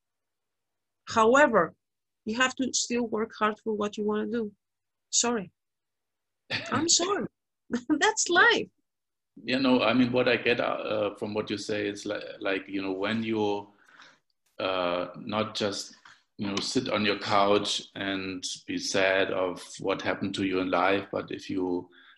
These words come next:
Speaker 2: like, get up and deal with these different
Speaker 1: Yeah.
Speaker 2: things, you know?
Speaker 1: That's it.
Speaker 2: And
Speaker 1: Get up
Speaker 2: that
Speaker 1: and deal.
Speaker 2: Yeah, and then, because then if you, I mean, you can, you can fight, you can lose, but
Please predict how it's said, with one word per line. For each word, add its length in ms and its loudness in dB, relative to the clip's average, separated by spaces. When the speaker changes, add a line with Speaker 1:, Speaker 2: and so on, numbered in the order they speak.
Speaker 2:
like, 180 -4
get 140 2
up 240 0
and 380 -2
deal 440 6
with 260 2
these 220 -2
different 320 -4
Speaker 1:
Yeah. 240 8
Speaker 2:
things, 180 -18
you 120 -4
know? 220 -2
Speaker 1:
That's 280 6
it. 120 8
Speaker 2:
And 140 0
Speaker 1:
Get 200 6
up 160 6
Speaker 2:
that 140 4
Speaker 1:
and 80 -6
deal. 300 2
Speaker 2:
Yeah, 400 4
and 240 2
then, 320 6
because 380 2
then 260 4
if 180 -2
you, 540 2
I 60 2
mean, 160 4
you 120 0
can, 380 4
you 100 0
can 260 4
fight, 520 4
you 60 -2
can 240 0
lose, 460 4
but 240 -2